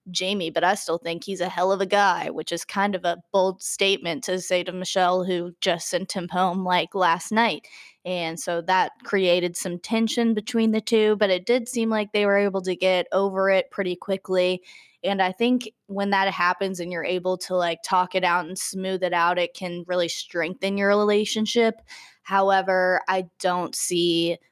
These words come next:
Martin as a top contender still. They just don't have it. I don't know what it is, but they, they're not having it. But it did go well enough.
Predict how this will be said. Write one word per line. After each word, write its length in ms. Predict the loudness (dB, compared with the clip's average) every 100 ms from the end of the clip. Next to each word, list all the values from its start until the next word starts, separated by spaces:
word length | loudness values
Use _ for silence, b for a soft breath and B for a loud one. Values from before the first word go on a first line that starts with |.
| _
Martin 600 | -6 0 0 0 -4 -4
as 240 | -2 -2 -2
a 80 |
top 460 | -4 0 0 0 -4
contender 640 | -12 -12 -8 -6 -4 -4 -4
still. 800 | -4 -6 -2 0 0 0 0 -4 b b b b _ -6
They 200 | 0 2
just 260 | 2 -2 0
don't 240 | -2 0
have 300 | -2 -2 0
it. 260 | 0 -2 -4
I 80 | -2
don't 160 | -2 -2
know 100 | 0
what 160 | 0
it 120 | 0 0
is, 260 | -2 -4
but 220 | -6 -6 -6
they, 380 | -2 0 0 -4 -2
they're 120 | 0
not 240 | 2 0 0
having 380 | 0 0 -2
it. 140 | -4 -4
But 120 | 0
it 100 | 0
did 200 | 2 0
go 160 | 2 2
well 220 | 4 2
enough. 440 | 0 -4 -8 -12